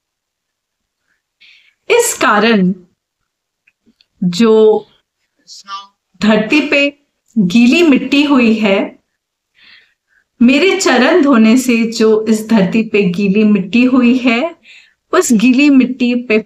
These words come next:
फिसल के वो कुत्ता और खरगोश दोनों ने अपना देह त्याग दिया और उन्हें स्वर्ग लोक की प्राप्ति हुई है।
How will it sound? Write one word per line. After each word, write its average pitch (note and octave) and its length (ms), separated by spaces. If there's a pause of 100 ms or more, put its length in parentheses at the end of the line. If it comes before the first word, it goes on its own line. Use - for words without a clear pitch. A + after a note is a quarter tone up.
(120)
फिसल A3 480
के C4+ 240 (1600)
वो F#3 520 (340)
कुत्ता C4 400 (840)
और D#4+ 220
खरगोश A3+ 840 (300)
दोनों B3+ 520 (960)
ने A#3 220
अपना A3+ 500
देह G#3+ 460
त्याग G3+ 420
दिया G3+ 240 (960)
और A#3+ 240 (1080)
उन्हें A3 380
स्वर्ग B3 560
लोक G3+ 400
की A3 140
प्राप्ति F#3 520
हुई F3+ 280
है। E3+ 200